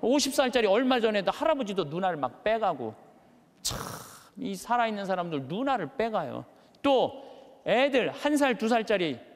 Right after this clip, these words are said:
유괴해다가, 유괴해다가 팔아먹는,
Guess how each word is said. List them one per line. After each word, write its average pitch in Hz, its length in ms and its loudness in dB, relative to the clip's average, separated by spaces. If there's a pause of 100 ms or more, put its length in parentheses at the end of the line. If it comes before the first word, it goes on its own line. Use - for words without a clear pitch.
유괴해다가, 175 800 0 (500)
유괴해다가 202 920 0
팔아먹는, 202 580 0